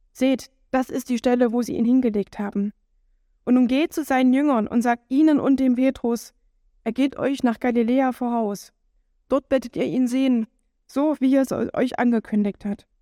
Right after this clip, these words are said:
Zitternd vor Furcht und Entsetzen stürzten die Frauen aus der Gruft und liefen davon.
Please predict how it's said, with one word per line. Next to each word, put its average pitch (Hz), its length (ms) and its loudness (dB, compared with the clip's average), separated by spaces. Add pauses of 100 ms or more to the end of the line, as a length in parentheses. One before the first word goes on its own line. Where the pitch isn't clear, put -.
(840)
Zitternd 294 360 0
vor 262 160 0
Furcht 311 380 0
und 254 120 0
Entsetzen 247 600 0
stürzten - 400 -4
die 240 100 0
Frauen 269 380 0
aus 254 180 -2
der 233 140 -2
Gruft - 440 -8 (280)
und 247 100 4
liefen 269 320 2
davon. 226 500 -2